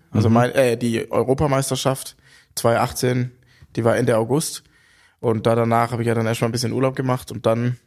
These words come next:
Speaker 1: ich glaub dann, also ich, ich glaub, wir haben schon im Vorfeld, vor
Speaker 2: Genau.
Speaker 1: der E M hatten wir schon Kontakt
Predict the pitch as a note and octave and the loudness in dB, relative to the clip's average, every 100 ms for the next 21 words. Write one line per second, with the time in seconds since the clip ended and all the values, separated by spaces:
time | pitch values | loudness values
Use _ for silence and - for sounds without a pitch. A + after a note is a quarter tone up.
0 | _ _ _ _ _ _ _ _ _ A#2+ | _ _ _ _ _ _ _ _ _ 0
1 | A#2 B2 C3 C3+ - C3 C3 - C#3 C#3+ | 2 0 0 -2 -2 -2 -2 -2 0 2
2 | D#3+ C#3 E3 F3 C#3+ B2+ - C#3+ F3+ - | 2 2 2 0 0 -2 2 2 2 0
3 | F3+ F#3 - C3+ C#3+ B2 E3 D#3+ D#3 F3 | 0 0 -2 4 6 6 4 2 0 0
4 | D#3 D#3+ D3+ D#3 D#3 C#3 C3+ D#3 F#3 - | -2 -2 -2 -2 -2 -4 -4 -4 -4 -6